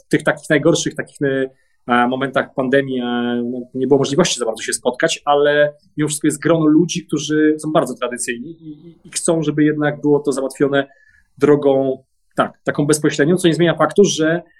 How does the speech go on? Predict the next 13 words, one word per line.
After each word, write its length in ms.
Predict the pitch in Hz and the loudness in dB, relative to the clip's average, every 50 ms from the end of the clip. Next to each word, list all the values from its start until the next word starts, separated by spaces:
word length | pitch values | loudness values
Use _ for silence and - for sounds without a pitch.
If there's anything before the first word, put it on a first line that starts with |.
| _ _ - | _ _ -6
niektórych 800 | - 147 151 165 170 165 - - - 180 180 185 185 175 - - | 0 2 4 4 4 2 0 0 4 6 8 8 6 4 4 0
klientów 360 | - 165 170 175 170 160 - | 2 4 4 4 2 0 2
nauczyłem 500 | 170 165 165 160 - - 170 127 113 110 | 2 4 4 4 4 4 4 4 2 0
też 140 | 110 - - | -8 -10 -10
takiego 460 | - 117 - 127 120 127 127 127 123 | -10 -6 -6 -4 0 2 2 2 2
sposobu 560 | 123 - - - - 151 135 127 139 135 127 | 0 -2 -6 -4 -2 -2 0 2 0 0 0
kontaktu 420 | - 151 139 135 139 - - _ _ | 0 -2 0 2 0 0 -2 _ _
teraz, 420 | - 127 131 147 170 175 - - _ _ _ _ _ - - - | -4 -2 -2 0 -2 -2 -4 -8 _ _ _ _ _ -14 -10 -6
czyli 240 | - 139 135 135 131 | -6 -4 -4 -6 -8
po 140 | 131 - 110 | -8 -10 -8
prostu 260 | - 214 - - 170 | -6 -6 -4 -4 -6
przez 240 | - - - - - | -4 -4 -4 -2 0
Teamsa, 340 | 151 139 - - - 98 | 0 0 0 -2 -6 -6